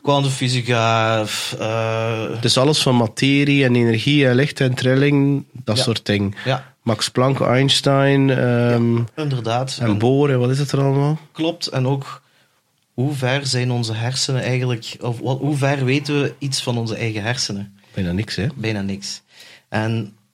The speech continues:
Speaker 1: dat is het
Speaker 2: Hey, dat,
Speaker 1: bos.
Speaker 2: sorry, hè, dat ik onderbreek, maar ik vind dat helemaal boeiende materie.
Speaker 1: Ja.
Speaker 2: Ken je dat? De wet van de, eh, hoe, hoe noemt dat, hè? De wet van de,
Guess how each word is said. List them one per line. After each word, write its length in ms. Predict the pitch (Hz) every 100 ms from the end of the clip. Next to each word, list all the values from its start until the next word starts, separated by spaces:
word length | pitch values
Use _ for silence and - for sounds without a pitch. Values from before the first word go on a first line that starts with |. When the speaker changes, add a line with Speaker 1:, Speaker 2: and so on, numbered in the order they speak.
| -
Speaker 1:
dat 100 | 113
is 40 | 110
het 80 |
Speaker 2:
Hey, 80 | 110
dat, 100 | 117
Speaker 1:
bos. 80 | 127
Speaker 2:
sorry, 180 | 160 160
hè, 80 | 151
dat 240 | 185 - -
ik 80 | 135
onderbreek, 280 | 127 117
maar 80 | -
ik 60 | 127
vind 120 | 127
dat 80 | 123
helemaal 240 | 180 143 120
boeiende 240 | 143 156
materie. 440 | 127 - 143 123 104
Speaker 1:
Ja. 60 | 101 - - -
Speaker 2:
Ken 140 | 131
je 80 | 165
dat? 260 | 190 196 - - - -
De 260 | 113 117
wet 340 | 117 170 - -
van 600 | 131 127 127 131 131 113
de, 760 | 120 127 123 120 120 117 117 113 -
eh, 500 | 120 117 113 110 110 -
hoe, 200 | - -
hoe 100 | 113
noemt 200 | 139 160
dat, 120 | 160
hè? 100 | 180 185 - - - _
De 180 | - 110
wet 320 | 127 175 - -
van 580 | 117 107 127 143 156 135
de, 380 | 127 117 127